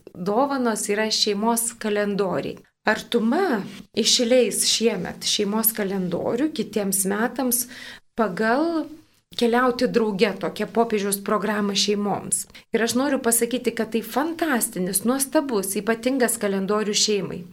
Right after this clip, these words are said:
Pirmiausia, jis yra gražus.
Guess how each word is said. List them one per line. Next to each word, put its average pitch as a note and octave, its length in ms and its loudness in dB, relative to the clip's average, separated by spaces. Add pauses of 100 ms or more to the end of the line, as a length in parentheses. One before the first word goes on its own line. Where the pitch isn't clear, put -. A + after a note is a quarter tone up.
(160)
Pirmiausia, A#3+ 800 2 (460)
jis A#3+ 360 0
yra A3 100 0
gražus. - 800 -2